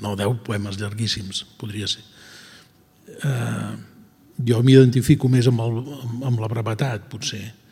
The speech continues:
perquè em costaria més de pensar. Ara, un llibre amb tres-cents poemes, ostres. Bueno, ja, ja l'agafaré un dia a la biblioteca, ja veurem. Eh? Si, si s'allarga el covid, potser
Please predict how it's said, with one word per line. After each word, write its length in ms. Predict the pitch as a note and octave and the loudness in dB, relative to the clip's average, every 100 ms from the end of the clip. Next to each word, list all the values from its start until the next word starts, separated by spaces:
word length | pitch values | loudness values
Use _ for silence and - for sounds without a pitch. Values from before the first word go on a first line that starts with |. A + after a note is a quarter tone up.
| _ _ _ _ _ _ _ _ _ | _ _ _ _ _ _ _ _ _
perquè 280 | B2 G#2+ A#2+ | -4 -2 -2
em 100 | A2+ | 0
costaria 520 | C3+ B2 C#3 A#2+ B2 | 0 2 2 4 4
més 240 | A#2+ B2 B2+ | 6 4 4
de 80 | B2 | 0
pensar. 580 | A#2+ A2+ B2 A#2+ G#2 G2 - _ _ _ _ _ _ _ _ _ | 0 0 0 0 -4 -10 -16 _ _ _ _ _ _ _ _ _
Ara, 260 | B2+ C3 D#3 D#3+ - - - - - | -4 2 2 2 -6 -16 -18 -8 0
un 120 | C3 | 2
llibre 340 | C3 C3+ C#3 D#3 - | 4 2 2 0 -2
amb 140 | C3 B2 | -4 -2
tres-cents 460 | A#2+ - D3 C3+ - | 0 6 6 6 -2
poemes, 480 | G#2+ F#2+ F#2 G#2 - - _ - | -8 -8 -8 -8 -8 -12 _ -16
ostres. 460 | - A2 G#2 - - - _ _ - - - - - - | -14 -10 -10 -10 -12 -16 _ _ -20 -20 -20 -20 -18 -8
Bueno, 240 | - G#2+ F#2+ - | -6 -6 -8 -10
ja, 320 | G#2+ G#2 G#2 - | -10 -8 -10 -8
ja 160 | C#3 C#3 | -2 -2
l'agafaré 380 | G#2 G#2+ - F#2+ | -2 -4 -4 -4
un 80 | F#2+ | -2
dia 140 | G2 | -2
a 60 | F2 | -2
la 80 | F2+ | -6
biblioteca, 560 | F2 F2 - - G#2 | -6 -6 -8 -10 -8
ja 80 | F#2 | -6
veurem. 320 | F#2+ F2 F#2+ F2+ - - - - - - | -6 -6 -8 -10 -18 -18 -18 -18 -20 -6
Eh? 100 | B2 | -2
Si, 200 | - - G2+ - - - - - - - | -2 -2 -8 -12 -18 -20 -12 -12 -8 -2
si 140 | B2 | 0
s'allarga 400 | - G#2+ G2 G2 G2+ | 0 0 -2 -2 -2
el 80 | - | -2
covid, 380 | G2 G#2 G#2 - | 0 0 0 -2
potser 380 | - - C3+ | 0 0 0